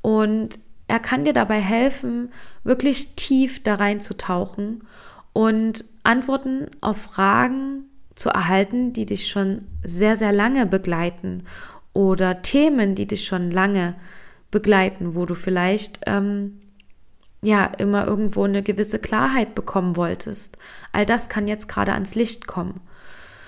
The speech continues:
Und es ist auch sehr wichtig, dass du dich gerade um die Zeit des Vollmondes in Geduld und Vertrauen übst, da, mm, momentan es auch so ist, dass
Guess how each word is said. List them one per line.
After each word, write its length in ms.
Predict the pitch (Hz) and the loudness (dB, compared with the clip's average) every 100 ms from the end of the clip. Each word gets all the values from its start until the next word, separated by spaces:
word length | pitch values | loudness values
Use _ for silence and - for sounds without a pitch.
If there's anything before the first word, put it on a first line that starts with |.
| - - _ - | -20 -20 _ 0
Und 540 | 208 202 202 202 202 - - - - - | 4 4 4 2 -2 -6 -20 -20 -14 -4
es 160 | - | -2
ist 160 | 233 254 | 2 4
auch 120 | 143 | 2
sehr 440 | - - 269 285 214 | 2 4 6 6 4
wichtig, 600 | 247 - - 190 185 - | 2 2 0 0 -2 -2
dass 280 | 202 202 | -2 -2
du 440 | - 214 208 196 - - - - - - - - - | 0 2 4 4 0 -4 -20 -20 -20 -20 -20 -10 0
dich 460 | 220 - - - - - - | 2 2 -4 -10 -14 -20 -18
gerade 480 | - 190 208 214 226 | -6 0 2 2 0
um 220 | - 196 | 0 -2
die 100 | 208 | -4
Zeit 540 | - 196 190 196 190 - - | -4 0 2 2 -2 -14 -10
des 120 | 180 | -10
Vollmondes 800 | - 214 226 233 233 226 226 226 | -2 0 0 0 0 0 -2 -4
in 320 | - 196 185 | -4 -4 -2
Geduld 340 | 185 190 208 214 | -2 0 0 0
und 160 | 185 | -4
Vertrauen 680 | 175 196 - - 185 208 233 | -4 -6 -4 0 2 2 0
übst, 500 | - 254 254 - - - - - - - - - - | -2 -2 -4 -12 -14 -20 -20 -20 -20 -18 -20 -20 -2
da, 720 | 220 208 208 208 208 220 - - - | 4 6 6 6 4 0 -8 -20 -10
mm, 480 | - 202 202 202 214 - | -4 -2 -2 -2 -4 -2
momentan 920 | 214 226 294 277 254 240 240 247 - - - | 0 2 0 0 0 0 0 -4 -10 -16 -12
es 160 | - 226 | -4 0
auch 160 | 220 196 | 0 0
so 320 | - 254 262 | 0 4 4
ist, 480 | - 254 247 - 226 | 4 2 0 -2 2
dass 440 | 220 226 - - | 2 0 -4 -8